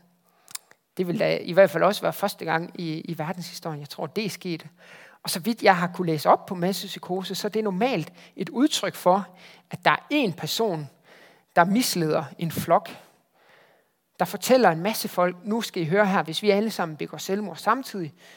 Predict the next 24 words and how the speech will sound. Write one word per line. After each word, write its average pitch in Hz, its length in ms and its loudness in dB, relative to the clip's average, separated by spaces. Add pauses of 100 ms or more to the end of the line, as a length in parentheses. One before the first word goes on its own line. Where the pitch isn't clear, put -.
(120)
så - 220 -2
får 196 260 6
vi 156 120 -8
en 156 100 -8
belønning, 160 400 -4
eller - 140 -14
så - 120 -8
sker 190 300 -2
der 151 100 -8
noget 147 200 -8
godt." 156 300 -4 (280)
Jeg - 80 -4
har - 60 4
aldrig 240 260 4
hør-, 220 220 4
jeg 214 160 2
har 226 100 6
aldrig 269 220 2
kunne - 140 -14
finde 254 220 -2
om, 208 100 0
at 160 80 -2
en 175 120 -6
massepsykose 190 1200 -6